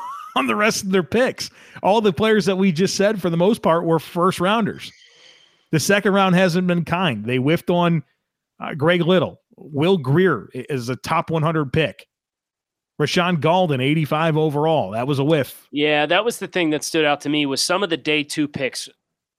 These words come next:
Speaker 2: Like, they've done a great job identifying good talent and, and finding good value. Like, Burns at sixteen is phenomenal value. D J Moore at twenty-four is tremendous value.
Speaker 1: Yeah.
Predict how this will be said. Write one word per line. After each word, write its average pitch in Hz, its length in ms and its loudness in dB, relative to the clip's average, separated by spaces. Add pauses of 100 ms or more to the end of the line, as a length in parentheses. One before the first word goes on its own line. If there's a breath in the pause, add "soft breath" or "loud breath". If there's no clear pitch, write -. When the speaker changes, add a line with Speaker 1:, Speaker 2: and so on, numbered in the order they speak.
(140)
Speaker 2:
Like, 151 180 -2
they've 180 180 0
done 208 160 0
a 156 40 0
great 151 340 -4
job 156 320 0 (100)
identifying 143 680 -4
good 147 200 -6
talent 151 500 -4
and, 139 160 -6
and 123 380 -12 (100)
finding 143 380 -4
good 147 140 -6
value. 135 300 -4
Like, 135 200 -6
Burns 175 300 -2
at 123 80 -18
sixteen 147 400 -8
is 131 100 -8
phenomenal 120 480 -8
value. 101 260 -12
D 160 180 -10
J 165 140 -4
Moore 160 200 -2
at 147 60 -14
twenty-four 143 520 -8
is - 120 -14 (280)
tremendous 147 680 -4
value. 95 360 -10
Speaker 1:
Yeah. 127 180 -2